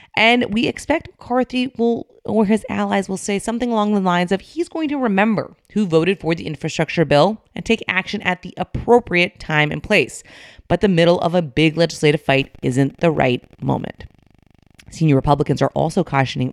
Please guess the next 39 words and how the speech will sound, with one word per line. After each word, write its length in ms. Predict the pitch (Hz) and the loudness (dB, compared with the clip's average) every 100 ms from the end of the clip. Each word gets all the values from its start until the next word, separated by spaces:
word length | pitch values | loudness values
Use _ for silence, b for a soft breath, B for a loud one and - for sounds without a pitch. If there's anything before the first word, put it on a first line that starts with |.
| - | -8
privately 760 | - 147 180 302 370 - 180 B B B B | -12 -4 -2 -2 -4 -6 -10 B B B B
that 80 | 233 | -2
the 120 | 233 | 0
House 300 | 202 381 427 - | 0 0 -2 -4
Freedom 300 | 269 285 269 | 0 0 2
Caucus 400 | 196 185 220 208 | 2 2 -2 -2
and 80 | - | -4
other 240 | - 262 339 | -2 -2 -2
hardliners 580 | - 254 220 175 180 175 - | -4 -4 0 0 0 -2 -6
might 340 | 143 185 269 | -2 0 0
not 200 | 294 - | -2 0
want 200 | 220 214 | 0 0
to 80 | - | -4
establish 640 | 196 - 156 151 175 185 - | -8 0 0 2 -2 -4 -8
this 280 | 135 156 - - | 0 0 0 -10
precedent 520 | - 139 - 139 151 - | -4 -4 0 -2 -2 -2
either. 400 | 190 220 170 - _ b b b b b b _ | 0 2 0 -4 _ b b b b b b _
If 60 | |
House 260 | - 131 123 | -6 -4 -2
Republicans 480 | 135 160 165 139 120 | 0 2 2 -2 -4
be 140 | 143 | -6
punished 460 | - - 196 185 - | -6 0 2 2 0
for 120 | 147 | -2
voting 440 | 131 151 220 220 - | 2 6 6 4 0
against 420 | 135 190 277 - | 0 2 0 0
the 80 | 330 | -2
leadership 440 | 226 175 165 202 | 0 -2 -2 -2
on 160 | 156 135 | -2 0
big 240 | 135 131 | -2 -2
issues, 480 | - - 160 165 202 B B B B | -4 -4 -2 -2 -4 B B B B
then 140 | 226 330 | -6 -6
what 100 | 311 | -4
happens 460 | 320 - 262 240 | -6 -2 -2 0
when 180 | 208 214 - | 0 0 0
an 220 | 202 - _ _ | -4 -4 _ _
H 240 | - 233 - | -6 -6 -2
F 220 | 214 - | -4 -4
C 200 | - 233 | -2 0
member 380 | 214 165 175 208 | 2 2 2 0